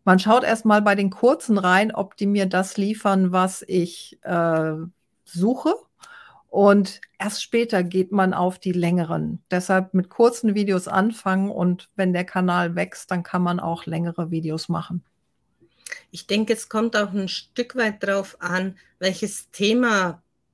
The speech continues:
Speaker 2: bedient wird. Wenn ich jetzt eine Kamera erklären möchte,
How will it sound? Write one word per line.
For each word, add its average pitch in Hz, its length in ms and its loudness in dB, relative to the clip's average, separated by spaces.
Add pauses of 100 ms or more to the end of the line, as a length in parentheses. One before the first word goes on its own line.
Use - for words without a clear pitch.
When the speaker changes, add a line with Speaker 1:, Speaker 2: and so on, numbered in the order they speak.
Speaker 2:
bedient 196 680 -2
wird. 160 240 -2
Wenn 208 160 2
ich 208 160 -4
jetzt 208 260 -2
eine 190 160 0
Kamera 214 800 2
erklären 175 680 0
möchte, 170 580 -6